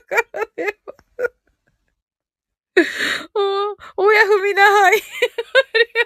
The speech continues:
とうございます。すずちゃんが泣き笑い。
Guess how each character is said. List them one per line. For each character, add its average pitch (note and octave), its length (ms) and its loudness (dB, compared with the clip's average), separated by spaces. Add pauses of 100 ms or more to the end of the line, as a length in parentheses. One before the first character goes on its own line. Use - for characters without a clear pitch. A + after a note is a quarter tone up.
と A4 80 0
う A4+ 160 0
ご - 300 -6
ざ G4+ 60 -2
い G#4 140 -8
ま G#4 100 -8 (1200)
す。 - 580 -12 (220)
す G#4+ 160 2
ず G4+ 180 -2
ち G4 80 -8
ゃ F#4 140 0
ん F4 60 -10
が F4 100 -2
泣 E4+ 200 -4
き F#4 100 -6
笑 F4 520 -2
い。 - 40 -18